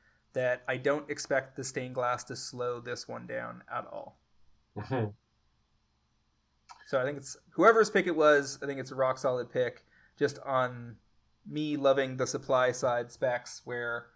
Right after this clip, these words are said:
Speaker 1: there's a nice steep ramp, and if you buy three or four copies, you're gonna be, the next person has to pay six bucks more than you is exactly the kind of place I wanna be.
Speaker 2: I'm pretty much in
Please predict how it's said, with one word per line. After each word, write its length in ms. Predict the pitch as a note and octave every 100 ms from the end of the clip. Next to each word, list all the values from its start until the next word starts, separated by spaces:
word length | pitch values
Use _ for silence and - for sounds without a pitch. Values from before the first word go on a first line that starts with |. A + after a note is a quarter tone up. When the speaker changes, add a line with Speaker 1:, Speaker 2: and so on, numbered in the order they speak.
| _ _ _ -
Speaker 1:
there's 160 | C3
a 40 | B2+
nice 260 | B2+ B2+
steep 320 | - C#3+ C3 C3
ramp, 340 | B2 B2 B2
and 100 | B2
if 80 | A#2+
you 80 | C3
buy 240 | B2 B2
three 180 | - B2+
or 80 | A#2+
four 140 | B2
copies, 560 | A#2 B2 A#2+ B2+ A#2+ -
you're 100 | B2
gonna 140 | B2
be, 340 | A#2+ A#2+ B2 - _ _ _ _ -
the 40 |
next 200 | C3 B2+
person 240 | C#3 C3
has 160 | B2 A#2+
to 60 | B2+
pay 140 | B2+
six 240 | - B2+ -
bucks 260 | B2 -
more 160 | B2 B2
than 100 | B2
you 160 | B2
is 80 | B2
exactly 380 | C3 C3 B2 B2
the 60 | B2
kind 160 | C3
of 60 | C3
place 200 | C3 B2
I 80 | B2
wanna 160 | -
be. 100 | - - _ _ _ - - - - _ _ _ _ _ _ _ _ _ -
Speaker 2:
I'm 560 | F3 G#3 G#3 G3 E3
pretty 180 | - G3+
much 220 | F#3+ F3+
in 360 | - D3+ D#3+